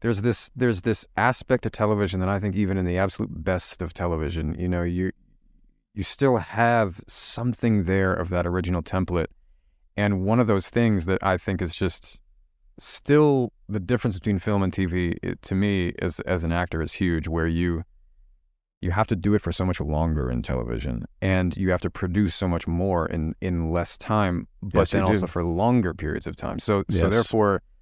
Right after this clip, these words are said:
Speaker 1: the output is that much more of a, of a race, of a sprint,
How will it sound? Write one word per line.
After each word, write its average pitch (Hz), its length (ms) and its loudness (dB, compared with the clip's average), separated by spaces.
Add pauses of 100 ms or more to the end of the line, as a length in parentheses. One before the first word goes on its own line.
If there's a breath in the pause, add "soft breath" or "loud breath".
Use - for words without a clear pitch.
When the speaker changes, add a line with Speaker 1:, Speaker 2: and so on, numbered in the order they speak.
(160)
Speaker 1:
the 104 180 -2
output 110 520 2
is 90 240 -2
that 98 200 2
much 101 320 0
more 92 300 2
of 85 180 -2
a, 85 380 0
of 92 160 -4
a 80 100 -2
race, 82 500 -4
of - 120 -4
a 80 80 -4
sprint, - 600 -4